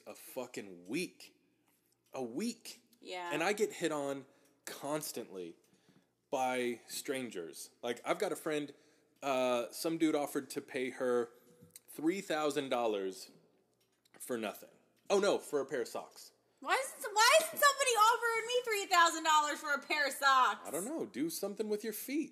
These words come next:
Speaker 1: fool. Uh, <laughs> three grand for a pair of socks. Had another dude message her and say,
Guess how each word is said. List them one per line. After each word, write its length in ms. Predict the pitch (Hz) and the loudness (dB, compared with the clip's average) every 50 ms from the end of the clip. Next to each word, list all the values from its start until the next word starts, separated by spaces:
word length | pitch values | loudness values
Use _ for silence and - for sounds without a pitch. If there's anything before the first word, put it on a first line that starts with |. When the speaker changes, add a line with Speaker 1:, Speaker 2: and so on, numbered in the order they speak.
| - - | -10 -6
Speaker 1:
fool. 360 | 180 196 233 302 349 339 - - - - - - - - - | -2 -2 0 0 0 -2 -4 -8 -16 -20 -20 -20 -20 -8 0
Uh, 400 | - 165 165 165 160 151 147 139 - - - | 4 6 8 8 8 8 6 4 2 -2 -10
<laughs> 140 | - - - | -16 -6 0
three 180 | 196 233 262 247 | 2 2 2 4
grand 280 | 196 196 196 196 185 | 4 4 2 2 0
for 100 | 185 180 | 0 -2
a 40 | 175 | -2
pair 160 | - 165 151 | 0 2 0
of 60 | 139 | 0
socks. 300 | 135 - 120 95 - - | 0 0 -4 -4 -4 -6
Had 140 | - - 147 | -6 -4 -4
another 300 | 156 160 170 180 175 190 | -2 0 0 2 2 2
dude 380 | 180 185 180 170 170 165 165 - - | 2 4 6 6 6 6 4 0 -8
message 440 | 139 147 147 143 - - 139 - - | -6 -4 -4 -4 -4 -6 -10 -10 -6
her 160 | 143 135 131 | -4 -2 -2
and 140 | 127 127 120 | -2 -4 -6
say, 480 | - - 131 123 117 117 113 113 110 | -4 -2 0 2 2 2 2 2 0